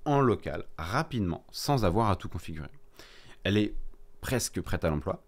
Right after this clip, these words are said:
Elle nécessite évidemment quelques petits prérequis techniques et une mise en place à chaque nouveau projet. Mais là-dessus, pas de panique, on aura le temps de voir ça dans les prochaines vidéos. Bref, donc vous l'aurez compris,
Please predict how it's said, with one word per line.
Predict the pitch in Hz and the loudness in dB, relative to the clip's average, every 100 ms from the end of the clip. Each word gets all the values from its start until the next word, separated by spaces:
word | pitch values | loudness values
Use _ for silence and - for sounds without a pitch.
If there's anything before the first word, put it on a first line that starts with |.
| - - | -20 -10
Elle | 87 | 0
nécessite | 92 90 98 - | 0 2 0 -2
évidemment | 87 82 87 | -2 0 2
quelques | 87 - 92 | 0 -2 -4
petits | - - | -6 -12
prérequis | - 143 113 101 92 | -6 0 0 0 -2
techniques | 98 - 143 - - | -4 -2 -4 -4 -2
et | 151 | 2
une | 139 117 | 4 4
mise | 104 90 | 4 2
en | |
place | 76 78 120 - - - | 2 0 -2 -4 -8 -2
à | 113 | -2
chaque | - 110 - | 0 -4 -2
nouveau | 92 82 | -2 -2
projet. | - 76 - - - - | -4 -6 -8 -20 -20 -10
Mais | 87 | -2
là-dessus, | 85 - | -2 0
pas | 87 | 0
de | 113 | 2
panique, | 85 90 110 | 2 2 2
on | 92 | 0
aura | 78 | 0
le | 71 | 0
temps | 98 | 2
de | 90 | 2
voir | 82 - | 2 0
ça | 104 | 0
dans | 101 104 98 | 0 -2 -2
les | 87 90 | -2 -4
prochaines | - - 107 87 | 0 0 2 0
vidéos. | 82 - - - - - - - - - | -2 -8 -10 -14 -16 -16 -16 -16 -16 -2
Bref, | 110 101 - | 0 0 -2
donc | 104 | 0
vous | 104 | 4
l'aurez | 143 147 | 6 6
compris, | 120 101 - 135 | 4 0 -2 -4